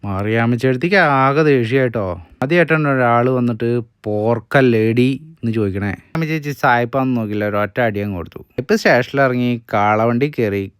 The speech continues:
കാളവണ്ടിക്കാരനോട് കാര്യം പറഞ്ഞു. കാളവണ്ടിക്കാരനും കാര്യം മനസ്സിലായില്ല. കാളവണ്ടിക്കാരൻ വിചാരിച്ച് പുള്ളിക്ക് പോർക്ക് കഴിക്കണമെന്ന്. അങ്ങനെ പുള്ളി കുറച്ച് പോർക്കൊക്കെ കഴിച്ച് ഉണ്ടായ കാര്യം പോലീസ് സ്റ്റേഷനിൽ പറയണമല്ലോ. ആ പോലീസ് സ്റ്റേഷനുള്ളത് ഫോർട്ട് കൊച്ചിയിലാ. അവിടെ പോയി കാര്യം അങ്ങ് പറഞ്ഞു. പുള്ളീനെയും തെറ്റ് പറഞ്ഞിട്ട് കാര്യമില്ല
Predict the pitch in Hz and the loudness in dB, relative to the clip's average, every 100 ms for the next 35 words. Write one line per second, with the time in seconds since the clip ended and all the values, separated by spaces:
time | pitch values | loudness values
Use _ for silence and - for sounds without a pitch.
0 | - 101 107 113 110 110 117 120 131 160 | -4 0 2 0 0 0 0 0 -2 0
1 | 131 113 110 92 95 92 _ _ - 95 | 2 0 -2 -4 -10 -16 _ _ -2 0
2 | 98 104 104 107 120 131 156 143 127 151 | 2 0 -2 0 0 0 2 2 2 0
3 | 151 131 147 131 117 104 - 92 98 104 | -4 -2 0 0 0 -4 -4 -2 -2 -4
4 | 113 131 151 180 151 131 139 123 110 107 | -4 0 0 2 -2 0 -4 -2 -6 -6
5 | 117 104 92 120 110 95 92 87 82 - | -4 -4 -2 -2 -2 -2 -6 -8 -8 -2
6 | 139 117 110 110 104 95 101 98 95 95 | 0 0 -2 -2 -2 -4 -8 -4 -4 -4
7 | 113 107 101 101 95 - 143 - 123 127 | -6 -6 -4 -4 -4 -4 -4 0 2 4
8 | 147 147 139 127 117 113 113 131 131 165 | 4 2 0 -2 -4 -4 0 -2 -2 -4
9 | 147 127 113 95 78 - 123 113 107 101 | -2 -2 -4 -4 -4 -4 -2 0 -2 0
10 | 110 - 123 110 104 104 92 101 101 92 | -2 -2 -2 -2 -2 -2 -4 -4 -6 -4
11 | 104 85 - - 101 131 156 117 120 117 | -6 -6 -10 -4 0 2 0 0 0 -2
12 | - - 98 101 117 127 113 87 82 - | -8 -4 0 0 0 0 -2 -4 -6 -10
13 | - 175 165 170 185 165 160 160 156 156 | -4 0 2 2 2 0 0 0 2 2
14 | 156 143 139 143 131 120 | 2 4 4 2 0 -4